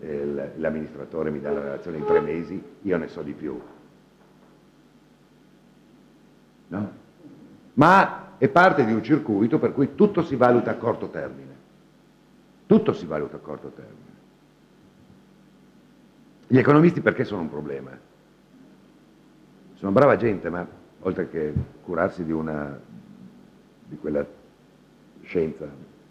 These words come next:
triste, come la definiva Carlyle, credo,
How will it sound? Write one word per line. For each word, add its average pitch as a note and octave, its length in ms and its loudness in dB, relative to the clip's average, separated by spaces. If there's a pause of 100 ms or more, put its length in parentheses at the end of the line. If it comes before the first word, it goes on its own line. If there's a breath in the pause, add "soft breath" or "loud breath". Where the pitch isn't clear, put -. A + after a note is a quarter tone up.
(480)
triste, E2+ 540 -6 (1300)
come C2+ 240 -4
la C2 120 -6
definiva B1+ 800 -10
Carlyle, B1 540 -8 (120)
credo, D2+ 300 -18